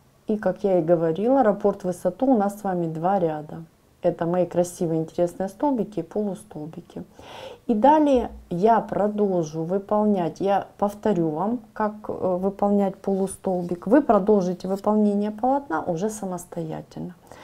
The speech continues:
Что мы с вами делаем? Мы выполняем пять воздушных петелечек подъёма, как и ранее. Раз, два, три, четыре, пять. Работу разворачиваем. Три накида на крючок.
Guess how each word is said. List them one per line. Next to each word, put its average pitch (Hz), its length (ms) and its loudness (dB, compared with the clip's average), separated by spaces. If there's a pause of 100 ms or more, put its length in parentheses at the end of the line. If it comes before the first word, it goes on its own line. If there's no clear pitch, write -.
(200)
Что - 200 -2
мы 262 120 6
с 214 120 -8
вами 185 280 0
делаем? 165 500 -10 (680)
Мы 339 120 8
выполняем 185 580 4
пять 202 300 4
воздушных 175 500 0
петелечек 175 600 -4
подъёма, 269 440 2
как 254 240 -2
и 254 40 2
ранее. 233 420 2
Раз, 208 400 -2
два, 190 400 -4 (200)
три, 185 400 -4
четыре, 180 520 -8
пять. 175 380 -4
Работу 262 400 6
разворачиваем. 240 1120 2 (800)
Три 240 300 4
накида 175 560 2
на 175 180 -2
крючок. 269 760 -2